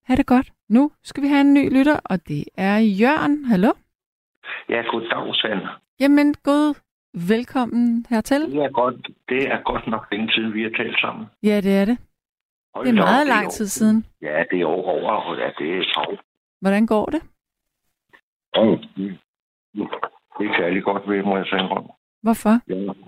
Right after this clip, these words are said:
Speaker 2: Ah, jeg har fået en masse sygdomme. Det eneste, jeg ikke fejler, det er mund- og klovsyge og kalvekastningsfeber.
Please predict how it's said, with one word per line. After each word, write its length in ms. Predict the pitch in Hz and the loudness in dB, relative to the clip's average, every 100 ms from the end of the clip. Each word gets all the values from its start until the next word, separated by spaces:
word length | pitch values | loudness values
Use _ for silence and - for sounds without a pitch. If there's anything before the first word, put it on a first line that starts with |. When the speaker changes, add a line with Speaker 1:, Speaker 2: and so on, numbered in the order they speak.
| - - - | -20 -20 -4
Speaker 2:
Ah, 240 | 76 82 76 | -2 0 -2
jeg 100 | 69 | -4
har 60 | - | -4
fået 120 | 82 | -2
en 60 | |
masse 260 | 85 82 - | 0 0 -4
sygdomme. 500 | - 92 90 95 85 | -2 0 0 0 -2
Det 120 | 98 107 | -2 0
eneste, 240 | 127 117 | 0 0
jeg 100 | 92 | -2
ikke 120 | 98 - | -2 -4
fejler, 300 | 80 90 92 | -4 -4 -4
det 80 | |
er 60 | 101 | -2
mund- 180 | 107 101 | -2 -2
og 80 | 87 | -2
klovsyge 560 | - 90 92 107 92 | -2 -2 -4 -6 -4
og 80 | 82 | -4
kalvekastningsfeber. 1080 | - 80 92 - 87 - 92 - - - | -4 -4 -4 -4 -4 -2 -4 -2 -4 -4